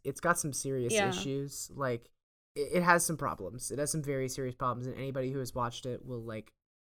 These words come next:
Speaker 1: I think anybody sane who has watched it will admit that readily. And yeah, it's, it's just such an interesting case in terms of, like, I've mentioned this to you on the show already, like, the way it has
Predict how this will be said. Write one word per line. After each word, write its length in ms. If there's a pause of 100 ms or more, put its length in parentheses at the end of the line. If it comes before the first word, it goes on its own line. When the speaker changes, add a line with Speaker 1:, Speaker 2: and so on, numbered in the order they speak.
(140)
Speaker 1:
I 40
think 160
anybody 360
sane 400
who 120
has 180
watched 320
it 80
will 140
admit 260
that 180
readily. 480 (460)
And 400 (880)
yeah, 220
it's, 520
it's 160
just 140
such 160
an 60
interesting 440
case 300
in 80
terms 260
of, 140
like, 180
I've 160
mentioned 320
this 140
to 80
you 60
on 80
the 80
show 200
already, 440
like, 220
the 100
way 200
it 120
has 220